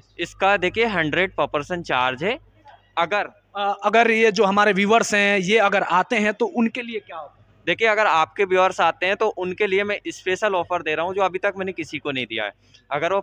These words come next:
Speaker 1: पाँच लोग आएंगे तो मैं उनको फ़ोर हंड्रेड में कर दूंगा, यानी ट्वेंटी परसेंट का सीधा डिस्काउंट दूंगा।
Speaker 2: सीधा डिस्काउंट।
Speaker 1: यस, और अगर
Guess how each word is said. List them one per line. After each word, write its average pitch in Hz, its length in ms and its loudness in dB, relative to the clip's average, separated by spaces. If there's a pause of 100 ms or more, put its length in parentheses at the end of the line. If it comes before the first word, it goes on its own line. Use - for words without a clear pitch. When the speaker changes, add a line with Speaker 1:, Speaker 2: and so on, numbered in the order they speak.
Speaker 1:
पाँच 151 280 -2
लोग 180 220 -2
आएंगे 160 240 -4
तो 185 120 -6
मैं 185 100 -4
उनको 180 160 -6
फ़ोर 156 280 -4
हंड्रेड 135 340 -4
में 139 80 -10
कर 120 140 -6
दूंगा, 120 220 -8
यानी 151 220 -4
ट्वेंटी 156 380 -6
परसेंट 151 380 -6
का 190 100 -6
सीधा 143 340 -6
डिस्काउंट 127 500 -6
दूंगा। 113 320 -4
Speaker 2:
सीधा - 180 -18
डिस्काउंट। - 320 -18
Speaker 1:
यस, 127 240 -4 (260)
और 165 80 0
अगर 180 180 0